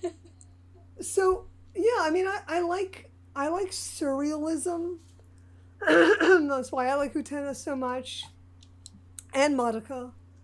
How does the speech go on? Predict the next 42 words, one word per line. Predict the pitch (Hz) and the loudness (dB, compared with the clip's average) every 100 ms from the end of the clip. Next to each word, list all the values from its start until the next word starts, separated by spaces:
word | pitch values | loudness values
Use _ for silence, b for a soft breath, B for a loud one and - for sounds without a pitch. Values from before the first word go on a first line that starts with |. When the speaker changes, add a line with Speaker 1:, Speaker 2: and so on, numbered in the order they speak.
| - - | -20 -12
Speaker 2:
We | 262 | -10
particularly | 214 214 320 330 302 262 | -8 -8 -8 -6 -4 -4
like | 233 226 214 | -2 -4 -6
the | 277 | -8
art | 240 233 | -6 -8
style | - 247 233 | -8 -6 -4
used | 226 226 - | -6 -10 -12
for | - | -12
the | 226 | -8
witches | 220 233 294 214 | -6 -8 -8 -10
in | 233 | -8
Madoka | 214 214 233 277 226 | -8 -10 -10 -10 -12
very | 202 202 233 226 | -10 -2 0 0
much, | 208 220 - - | -4 -10 -14 -14
and | 285 | -12
we've | 233 - | -12 -14
collected | - 247 - 233 | -8 -8 -8 -14
some | 233 240 | -10 -8
of | 220 | -6
the | 214 214 | -8 -6
Speaker 1:
It's | 214 - - - | -2 -2 -4 0
gorgeous. | 220 208 190 202 - - - - - - - | 2 4 0 -4 -4 -2 -4 -6 -12 -20 -18
Speaker 2:
stunning | - - - 330 262 226 220 | -14 -12 -6 -2 -2 -2 -6
stuff. | 214 - - - - - b b b b b - - | -10 -12 -12 -14 -20 -20 b b b b b -20 -12
Um, | 233 220 214 208 214 226 - - | -8 -6 -6 -8 -12 -14 -20 -4
also, | 359 415 | -2 -2
Black, | 359 294 302 254 | -2 -4 -4 -4
the | 302 | -4
art | - 330 | -2 -4
for | - | -4
Black | 269 262 254 | -4 -2 -2
Rock | 226 220 | -6 -6
Shooter | - 262 226 | -8 -8 -6
was | 220 | -8
pretty | - 269 233 | -8 -8 -4
good, | 233 | -4
although | 220 214 220 | -4 -4 -8
the | 214 | -12
story | - 233 214 | -10 -8 -8
kinda | 240 240 | -12 -16
petered | 285 285 277 | -16 -16 -16
out. | 233 - | -20 -20